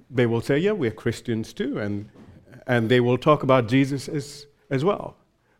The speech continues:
But you know, in their understanding, Jesus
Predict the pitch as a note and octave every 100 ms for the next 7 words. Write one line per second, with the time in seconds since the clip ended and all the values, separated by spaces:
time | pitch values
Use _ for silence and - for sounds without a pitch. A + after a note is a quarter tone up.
0 | - B2 F3 F#3 D#3 D3+ C3+ C3+ C#3 C#3+
1 | D#3 F#3 F3 - B2+ A2+ G2+ G2+ B2 -
2 | _ _ _ _ _ _ _ - A2+ E3
3 | A3+ F3+ A#2+ B2+ - - -